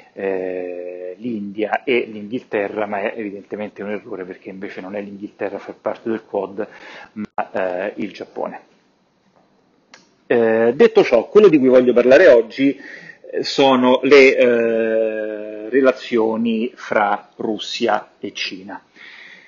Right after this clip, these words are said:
Ne sentiamo parlare sempre più spesso, sono, eh, i due, eh, paesi grandi, forti militarmente e cattivi che, eh,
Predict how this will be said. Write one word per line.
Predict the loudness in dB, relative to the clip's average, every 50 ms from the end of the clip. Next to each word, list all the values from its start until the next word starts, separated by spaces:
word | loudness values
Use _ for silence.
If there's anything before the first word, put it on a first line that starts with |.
| _ _ _ _ _ _ _ _ _ _ _ _ _ _ _ _ -20 -14 -8
Ne | -4 -2 -2
sentiamo | -2 -2 -4 -4 -2 2 2 4 4 4 4
parlare | 6 4 4 6 6 6 8 8 6 4 4 4 4 2 2 0 -2
sempre | -8 -4 2 4 4 4 2 -2 -6 -8 -8 -8
più | -8 -10 -14
spesso, | -14 -14 -14 _ -14 -14 -12 -12 -12 -12 -2 4 4 4 4 2 -4 -14 -20 _ _ -20
sono, | -20 -6 -2 0 0 0 0 0 -2 -2 -4 -4
eh, | -8 -10 -8 -8 -8 -8 -8 -8 -8 -10 -10
i | -12 -16 -16 -10
due, | -8 -6 -4 0 2 2 4 4 4 2 0 0
eh, | 0 0 0 0 -2 -4 -2 _
paesi | 0 0 2 2 0 0 -2 -4 -8 -10 -12 -12 -12 -6
grandi, | 0 2 4 6 6 6 4 2 -4 -6 -6 -10
forti | -6 -2 -2 -2 -2 -2 -8 -10 -8
militarmente | -8 -8 -8 -8 -8 -8 -8 -8 -6 -4 -4 -4 -4 -4 -8 -12 -10 _ -6 -6 -6 -6
e | -10 -12 -10
cattivi | _ -2 -2 -2 -2 -4 -4 -2 -2 -2 -4 -4 -6 -8 -8 -6
che, | -2 0 2 2 2 0 -4 -14 -20 -20 -20 -20 -20 -20 -18 -4
eh, | 0 2 2 2 2 2 0 0 -2 -2 -2 -4 -4 -6 -8 -10 -12 -14 -14 -16 -16 -18